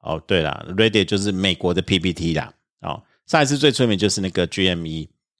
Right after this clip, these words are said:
的事件。乡民们在上面聚集，四月二十号，Dogecoin Day to the moon，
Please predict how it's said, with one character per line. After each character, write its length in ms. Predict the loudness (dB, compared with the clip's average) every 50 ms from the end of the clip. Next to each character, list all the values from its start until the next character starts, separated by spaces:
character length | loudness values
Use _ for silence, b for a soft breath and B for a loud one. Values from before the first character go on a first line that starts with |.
| _ _ -2
的 100 | 0 0
事 220 | 0 0 -2 -2
件。 260 | -2 -2 -2 -2 -4 -6 _ _ _ _ _ _ _ _ _ _ _ _ _ _ _
乡 260 | -4 0 2 2 2
民 180 | 4 2 2 2
们 220 | 2 2 2 2
在 140 | 2 2 2
上 120 | 2 0
面 160 | 0 -2 -2 -4
聚 220 | -4 -2 0 0
集， 380 | 0 0 -2 0 -2 -2 -4 -8 _ _
四 280 | -12 -8 -4 0 2 2
月 240 | 4 4 4 2 2 2
二 180 | 2 2 2
十 240 | 2 -2 -6 -8 -8
号， 400 | -6 -2 0 2 2 2 0 -6 _ _ _ _ _ _ _ _ _ _ _
Dogecoin 1900 | 2 4 4 6 6 6 6 4 4 2 0 _ -20 -20 -12 -6 -4 -2 -2 -2 -2 -4 -6 -10 -12 -10 -4 0 2 4 4 2 2 0 -2 -4 -6 -8 -12 _ _
Day 460 | 0 2 2 2 2 0 -2 -4 -8 _ _
to 220 | 0 4 4 6 6
the 140 | 6 4
moon， 480 | 4 4 4 4 4 4 2 2 0 -4